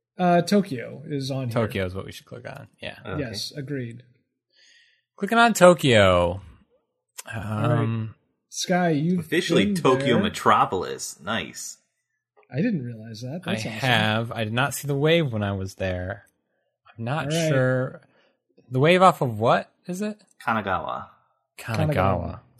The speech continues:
Speaker 1: Yeah.
Speaker 2: Well, Kanagawa's here, so that's good. Kanagawa
Speaker 1: Oh,
Speaker 2: Pre-
Speaker 1: sweet.
Speaker 2: Prefecture. Yeah.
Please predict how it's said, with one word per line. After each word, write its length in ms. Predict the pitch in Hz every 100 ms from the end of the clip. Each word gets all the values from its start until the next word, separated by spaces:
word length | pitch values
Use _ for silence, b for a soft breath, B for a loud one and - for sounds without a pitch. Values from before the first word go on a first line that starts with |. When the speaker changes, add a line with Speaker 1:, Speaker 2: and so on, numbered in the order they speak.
| - _ _ 147
Speaker 1:
Yeah. 240 | 139 110 - _ _ _ _ _ _ _ _ _ _ _
Speaker 2:
Well, 100 | 107
Kanagawa's 580 | - 107 113 123 143 135
here, 320 | 143 110 92
so 420 | 95 - 95 95 92
that's 220 | 98 104
good. 300 | - 85 87 95 _ _ _ _
Kanagawa 460 | - 95 95 95 95
Speaker 1:
Oh, 100 | 262
Speaker 2:
Pre- 80 | 147
Speaker 1:
sweet. 180 | - 104
Speaker 2:
Prefecture. 480 | 359 - 92 90 -
Yeah. 240 | 110 98